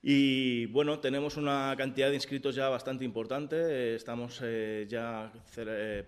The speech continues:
hemos sobrepasado los quinientos inscritos para la prueba. Como sabéis, el límite para estas pruebas, eh, ahora está en seiscientos.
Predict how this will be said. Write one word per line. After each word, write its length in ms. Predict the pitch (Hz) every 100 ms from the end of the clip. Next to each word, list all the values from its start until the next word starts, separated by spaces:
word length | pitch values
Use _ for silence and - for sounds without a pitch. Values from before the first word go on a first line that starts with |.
| 110
hemos 200 | 110 -
sobrepasado 460 | 107 107 107 120
los 140 | 113 110
quinientos 460 | 113 127 123 104
inscritos 580 | 110 - 127 117 98 - - - _
para 220 | 113 107 104
la 140 | 104
prueba. 440 | 123 135 156 180 - - - _
Como 180 | - 104
sabéis, 460 | 104 107 110 113 117
el 180 | 104
límite 560 | 110 120 113 110 104 95 - -
para 240 | 107 101 107
estas 240 | - 95
pruebas, 400 | 113 110 101 -
eh, 360 | 104 101 98 92 -
ahora 240 | 107 110
está 160 | - 104
en 80 | 107
seiscientos. 720 | 92 - 117 127 76 78